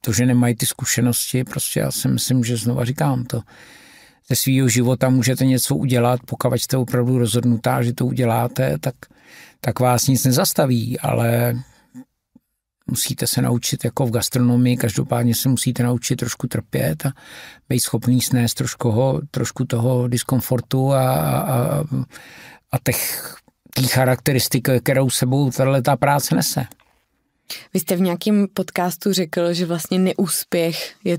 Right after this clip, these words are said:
Speaker 2: to, co člověka potom jako posouvá a že vlastně má ten člověk jako štěstí, pokud se mu ten neúspěch stane co nejdřív, <laughs> aby ho potom co nejdřív mohl posunout. A kdybych se vás zeptala, jako,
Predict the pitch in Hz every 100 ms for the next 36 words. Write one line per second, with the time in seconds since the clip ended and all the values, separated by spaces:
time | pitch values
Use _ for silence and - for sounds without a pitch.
0 | 165 170 165 180 - 170 - 190 165 160
1 | 165 156 160 165 165 156 175 165 - 180
2 | 165 160 151 156 170 - 165 165 165 156
3 | 165 165 165 175 175 165 165 160 170 -
4 | 180 - 180 175 160 165 170 180 170 180
5 | - - 170 - 185 170 170 - - -
6 | - 202 190 170 156 214 214 - 196 185
7 | - 180 - - 170 160 175 170 165 175
8 | 180 185 202 180 - 156 165 - _ -
9 | - - - - - _ 175 175 175 170
10 | 170 170 - _ _ _ - 156 160 165
11 | 180 170 170 175 160 175 165 156